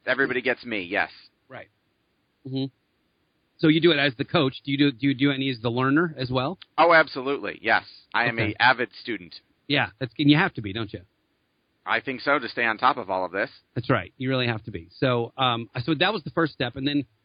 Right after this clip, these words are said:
Speaker 2: a few months later, I think about seven or eight months in, um,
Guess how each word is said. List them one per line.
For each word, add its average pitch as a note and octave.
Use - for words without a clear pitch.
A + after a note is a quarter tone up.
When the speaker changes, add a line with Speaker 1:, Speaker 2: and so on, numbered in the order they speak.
Speaker 2:
a D3
few G#3
months G3
later, E3+
I C3
think E3
about C#3
seven D#3+
or D#3+
eight C#3+
months C3
in, A#2+
um, G#2+